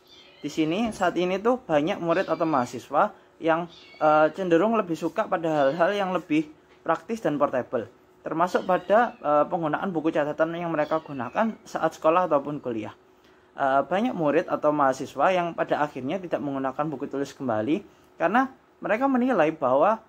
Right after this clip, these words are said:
banyak sekali kekurangan seperti mudah rusak, tidak tahan air, dan bentuk dari sampul yang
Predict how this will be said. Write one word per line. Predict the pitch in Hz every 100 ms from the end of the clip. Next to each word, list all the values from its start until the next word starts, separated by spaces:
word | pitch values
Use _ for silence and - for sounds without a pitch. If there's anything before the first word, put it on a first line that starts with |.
| _
banyak | - 143 151
sekali | - 151 147 202
kekurangan | 196 - 151 135 127 175 220 - -
seperti | 147 139 156 160 -
mudah | - 139 135
rusak, | 156 226 190 139 -
tidak | 139 - -
tahan | 143 143
air, | 139 190 160 143 -
dan | 151 147
bentuk | 147 139 151
dari | 135
sampul | 135 127 135 139 233 247 - _
yang | 160 160